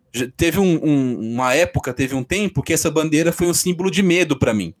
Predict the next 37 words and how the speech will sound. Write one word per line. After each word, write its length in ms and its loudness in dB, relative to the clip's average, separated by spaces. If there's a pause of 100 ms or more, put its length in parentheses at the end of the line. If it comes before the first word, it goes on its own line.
(320)
porque 280 -2
era 120 2
o 40 -2
símbolo 400 0
da 140 0
fronte 380 0
nacional, 600 0
né? 280 -6
Quando 180 -8
ele 140 -4
tava 280 -2
crescendo 540 -2
no, 200 -2
no 120 -2
sul 240 2
de 120 2
Londres, 340 0
anos 200 0
oitenta, 600 2 (540)
né? 320 0
E, 880 -2 (300)
e 80 0
on-, 280 0
e 100 0
na, 120 0
naquele 400 0
jogo, 260 0
pela 180 0
primeira 260 0
vez, 280 0
ele 140 2
ficou, 420 -2
ele 100 0
se 80 0
sentiu 260 -2
feliz, 680 -2
orgulhoso 840 0